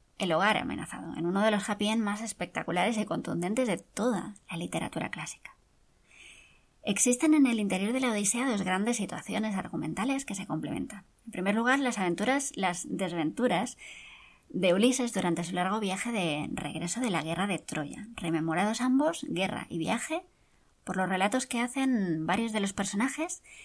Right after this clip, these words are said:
y que interrumpen la acción a modo de flashbacks de concepción modernísima.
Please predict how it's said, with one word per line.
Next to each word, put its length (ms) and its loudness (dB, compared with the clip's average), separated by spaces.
y 180 2
que 100 2
interrumpen 580 4
la 80 2
acción 540 0
a 100 0
modo 240 2
de 140 0
flashbacks 560 -6
de 280 -8
concepción 680 -4
modernísima. 680 -2